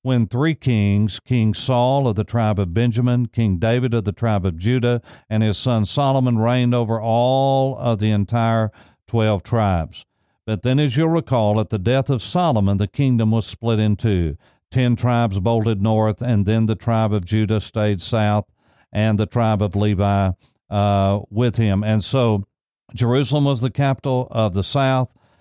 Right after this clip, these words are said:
and the capital of the north was Samaria, and the two tribes even warred against each other and sometimes together against a common enemy.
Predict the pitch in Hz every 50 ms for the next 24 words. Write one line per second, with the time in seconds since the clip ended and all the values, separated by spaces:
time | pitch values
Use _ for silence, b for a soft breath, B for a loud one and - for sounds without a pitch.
0 | b b b _ - 117 113 117 113 113 107 107 104 95 101 98 - 127 120 117
1 | - - 120 113 113 107 107 104 107 107 107 107 104 - 107 101 - - - 117
2 | 104 101 120 131 131 131 127 127 127 127 123 B B B B B B B - 117
3 | 123 120 120 - - 165 160 - - 156 165 165 160 143 127 156 185 185 160 180
4 | 170 160 143 147 170 175 190 190 175 160 123 113 123 117 107 - - 123 113 104
5 | - - 120 113 110 107 123 120 127 123 120 113 - 160 160 151 135 156 156 151
6 | 147 123 - 131 101 107 104 101 101 104 101 95 101 113 110 - - 110 - -
7 | - 113 110 104 104 107 110 117 120 113 92 87 82 78 85